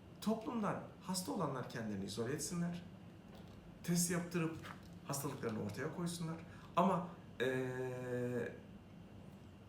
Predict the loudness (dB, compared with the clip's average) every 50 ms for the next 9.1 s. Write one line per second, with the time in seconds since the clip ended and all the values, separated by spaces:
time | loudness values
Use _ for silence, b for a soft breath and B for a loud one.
0 | -16 -14 -14 -14 -12 -10 -6 0 2 4 6 6 6 6 6 4 4 4 4 4
1 | 4 4 4 2 0 0 -2 -6 -6 -6 -6 -6 -6 -8 -10 -12 -14 -14 -14 -14
2 | -14 -14 -14 -14 -14 -14 -14 -14 -6 0 2 4 6 6 6 6 4 4 4 4
3 | 4 4 4 4 4 2 2 0 -2 -6 -10 -12 -12 -14 -14 -14 -14 -14 -14 -14
4 | -14 -6 -2 0 0 2 4 6 10 10 10 10 10 6 4 4 6 6 4 4
5 | 4 2 0 0 B B B B -2 4 4 6 6 6 4 4 4 4 6 4
6 | 4 4 2 -2 -6 -2 0 2 2 2 2 2 2 2 2 4 4 4 4 4
7 | 4 2 2 0 0 0 2 2 2 2 2 2 2 2 0 0 2 2 4 4
8 | 4 2 0 -2 -4 B B B B B -4 0 2 4 4 4 4 4 4 2
9 | 2 0